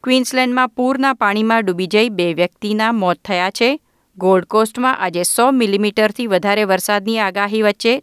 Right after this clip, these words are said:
તમામ બીચ બંધ રાખવામાં આવ્યા હતા. આવતીકાલ ત્રીસમી માર્ચે એમ સી જી ખાતે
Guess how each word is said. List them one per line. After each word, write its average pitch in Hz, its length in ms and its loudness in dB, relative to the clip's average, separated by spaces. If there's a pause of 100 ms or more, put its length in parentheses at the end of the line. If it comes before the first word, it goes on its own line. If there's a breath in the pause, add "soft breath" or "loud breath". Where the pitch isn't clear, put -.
(120)
તમામ 170 340 0
બીચ 208 320 -6
બંધ 226 280 -2
રાખવામાં 175 520 -2
આવ્યા 170 200 -2
હતા. 160 460 -4 (1300)
આવતીકાલ 254 460 -2
ત્રીસમી 240 440 0
માર્ચે 226 400 0
એમ 190 240 0
સી 175 180 -4
જી 208 160 -4
ખાતે 220 460 -2